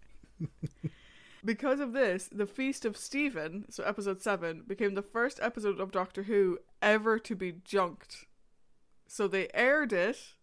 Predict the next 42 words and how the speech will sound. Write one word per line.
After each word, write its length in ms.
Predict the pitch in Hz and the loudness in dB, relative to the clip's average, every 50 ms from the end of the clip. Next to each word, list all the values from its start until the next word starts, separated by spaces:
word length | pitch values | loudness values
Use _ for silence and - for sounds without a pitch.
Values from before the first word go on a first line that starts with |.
| _ _ _ _ _ _ _ _ _ _ - | _ _ _ _ _ _ _ _ _ _ 0
and 180 | 214 220 208 | 0 0 2
then 120 | 202 196 190 | 0 -2 0
they 100 | 190 180 | -2 -2
junked 260 | - 160 165 - - | -2 -4 -8 -8 -14
it. 140 | - - - - _ _ _ - | -16 -16 -16 -20 _ _ _ -8
Because 220 | - 196 220 202 | -6 -4 -2 0
they 100 | 185 196 | 2 2
were 120 | 190 190 196 | 2 2 4
never 240 | 190 196 202 214 | 4 4 4 2
planning 360 | 220 - 247 190 185 180 180 180 | 2 2 2 2 2 2 0 -2
on 360 | 175 175 175 175 170 170 - _ _ _ - _ - 214 | -2 -2 -4 -6 -10 -12 -14 _ _ _ -20 _ -4 2
rerunning 480 | 202 208 202 185 175 185 185 180 180 | 6 6 6 8 6 4 2 4 0
it 60 | 180 | 0
on 160 | - 160 185 190 | -2 -2 -4 -6
Christmas. 500 | - 190 170 - - 175 165 170 - - _ _ | -6 -8 -8 -6 -8 -8 -8 -8 -10 -14 _ _
They 80 | - 185 | -6 -4
weren't 240 | 170 180 175 180 - | 0 0 0 0 0
planning 180 | - 185 180 | 0 0 0
on 120 | 185 185 185 | 0 -2 -4
selling 260 | - - 175 170 175 | -2 -2 0 0 0
it 80 | 175 170 | -2 -2
to 120 | - - | -4 -4
anybody 300 | - 175 170 175 165 165 | -4 -4 -4 -4 -4 -4
else. 280 | 165 165 165 - - - _ - - - - - - - - - - | -4 -6 -6 -8 -16 -20 _ -20 -20 -20 -20 -20 -20 -20 -20 -20 -8
So 140 | - - 202 | 0 2 2
it 20 | |
was 100 | 208 220 | 2 4
the 80 | 196 208 | 0 -2
first 320 | - - 214 208 220 - - | 0 2 2 2 2 2 -2
episode 520 | - 202 - 185 - 180 175 170 170 170 - | -6 -4 -4 -4 -4 -2 -2 -4 -4 -8 -8
that 100 | - - | -8 -6
was 100 | 180 180 | -6 -4
actually 380 | 101 147 185 - - 180 175 165 | -4 -4 -4 -4 -6 -6 -6 -6
junked 460 | - - 185 170 165 170 - - - | -2 -2 -2 -2 -2 -6 -12 -10 -6
by 120 | 175 170 | -4 -4
the 80 | 165 170 | -4 -4
B 160 | 170 165 160 | -6 -6 -8
B 80 | 151 170 | -8 -8
C 180 | - - 170 | -8 -8 -6
archives. 540 | 156 156 185 - - 104 117 - - - - _ _ _ _ - _ _ _ _ _ _ _ _ _ _ _ _ _ _ _ _ - | -6 -6 -6 -6 -8 -10 -10 -10 -14 -18 -20 _ _ _ _ -20 _ _ _ _ _ _ _ _ _ _ _ _ _ _ _ _ -8
Good 140 | - 185 - | -8 -6 -6
riddance. 360 | 160 - 156 160 - - - | -8 -10 -10 -12 -16 -18 -20